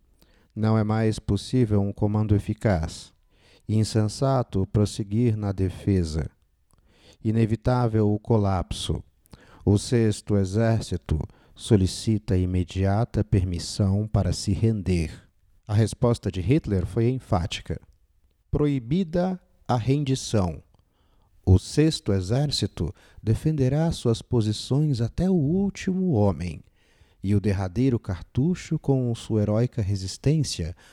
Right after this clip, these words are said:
fará uma contribuição inesquecível para a salvação do mundo ocidental." A aviação alemã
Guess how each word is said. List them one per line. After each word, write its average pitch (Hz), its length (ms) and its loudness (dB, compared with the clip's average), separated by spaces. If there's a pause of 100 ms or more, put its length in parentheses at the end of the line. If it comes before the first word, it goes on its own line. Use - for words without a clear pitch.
(140)
fará 175 280 0
uma 180 200 0
contribuição 170 920 0
inesquecível 175 1080 -2 (300)
para 123 160 2
a - 20 2
salvação 135 840 -2
do 104 160 2
mundo 107 340 0
ocidental." 101 800 -2 (840)
A 113 100 2
aviação 117 580 0
alemã 95 560 0